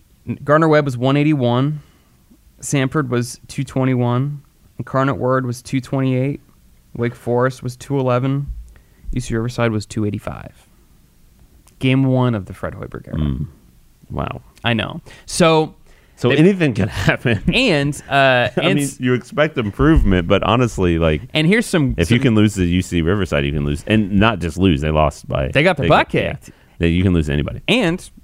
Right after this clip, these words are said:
Speaker 1: Southern U-, Utah's coming in, and they scored a hundred and ten points in their opener.
Speaker 2: Mm.
Speaker 1: Sixty-two in the first half. Now, they played Bethesda, but, like, who's Nebraska?
Speaker 2: Yeah.
Speaker 1: You know? Um,
Speaker 2: So what is, what in your mind is priority number one for,
Speaker 1: Yeah.
Speaker 2: for the Huskers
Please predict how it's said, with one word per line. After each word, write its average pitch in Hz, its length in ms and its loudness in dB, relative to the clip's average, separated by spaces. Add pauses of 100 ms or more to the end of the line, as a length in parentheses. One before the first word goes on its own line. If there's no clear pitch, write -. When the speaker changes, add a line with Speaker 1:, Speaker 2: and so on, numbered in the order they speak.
(480)
Speaker 1:
Southern 185 460 2
U-, 208 100 -4
Utah's 147 420 -2
coming 107 280 -2
in, 110 120 -2
and 123 80 2
they 127 120 2
scored 139 240 0
a 123 40 4
hundred 131 240 0
and 123 100 -2
ten 135 180 0
points 147 260 -2
in 117 80 -4
their 127 160 -2
opener. 165 320 -8 (140)
Speaker 2:
Mm. 78 220 -4 (100)
Speaker 1:
Sixty-two 135 540 -4
in 135 60 0
the 127 60 -2
first 131 480 -8 (100)
half. - 440 -12
Now, 113 260 -2
they 110 120 -6
played 104 260 -4
Bethesda, - 640 -6 (100)
but, 147 160 0
like, 123 260 2 (1500)
who's 185 220 4
Nebraska? 214 680 0 (180)
Speaker 2:
Yeah. - 120 -2
Speaker 1:
You 151 120 6
know? 220 300 2 (600)
Um, 120 580 2
Speaker 2:
So - 140 2
what 104 200 4
is, 101 200 -2
what 95 300 4
in 87 120 0
your 87 120 2
mind 82 220 2
is - 80 -4
priority 78 500 0
number 73 260 -2
one 71 380 -4
for, 71 360 -6
Speaker 1:
Yeah. 78 140 -14
Speaker 2:
for 78 100 -4
the 71 80 -4
Huskers 69 540 -6